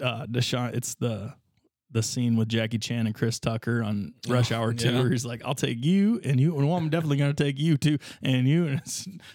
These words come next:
Speaker 1: Deshaun Watson picking up his, picking out his physical therapist <laughs> after finding out he's on I R.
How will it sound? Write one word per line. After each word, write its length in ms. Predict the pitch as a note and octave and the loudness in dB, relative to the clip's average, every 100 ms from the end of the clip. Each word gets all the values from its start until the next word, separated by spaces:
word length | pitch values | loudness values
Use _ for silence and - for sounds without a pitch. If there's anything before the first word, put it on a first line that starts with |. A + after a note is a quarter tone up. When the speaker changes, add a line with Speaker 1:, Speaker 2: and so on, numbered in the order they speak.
| _ | _
Speaker 1:
Deshaun 380 | C3 - B2 A#2+ | -4 -4 -4 -4
Watson 380 | B2 A#2+ A#2+ A#2+ | -2 -2 -2 0
picking 240 | B2+ B2 | 0 -2
up 120 | B2 C3 | -6 -6
his, 220 | A#2+ - - | -8 -10 -4
picking 240 | B2+ C#3 | -2 0
out 100 | A#2+ | 0
his 140 | A2+ - | -2 0
physical 360 | B2+ A#2+ B2 | 0 0 -2
therapist 640 | A#2+ A#2+ A#2 - B2 C#3+ C3+ | -2 -2 0 -2 -2 -2 -4
<laughs> 0 | |
after 220 | A#2+ C#3 | -4 -6
finding 340 | - C#3 C3 | -4 -4 -2
out 140 | B2 A#2 | -2 -2
he's 140 | A#2 | -4
on 160 | A#2 A#2 | -2 -2
I 220 | A#2 | -2
R. 100 | A#2 | -4